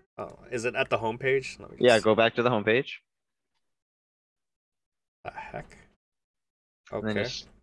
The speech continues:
Speaker 2: scroll down.
Speaker 1: Oh, yeah, there it is. Black Friday deals. Okay. So hard to find, but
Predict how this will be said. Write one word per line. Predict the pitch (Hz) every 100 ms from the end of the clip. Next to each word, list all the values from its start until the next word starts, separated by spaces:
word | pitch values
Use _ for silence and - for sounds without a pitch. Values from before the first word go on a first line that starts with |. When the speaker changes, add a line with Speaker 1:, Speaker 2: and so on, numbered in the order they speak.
| -
Speaker 2:
scroll | - - 113 107
down. | 104 113
Speaker 1:
Oh, | 175 190
yeah, | 151 180
there | 120 151 160
it |
is. | 110 104
Black | - 131 143
Friday | - 147 135
deals. | 104 92 -
Okay. | 135 113 98 104 -
So | - 117
hard | 185 185
to | 175
find, | 165 156 151
but | 135 120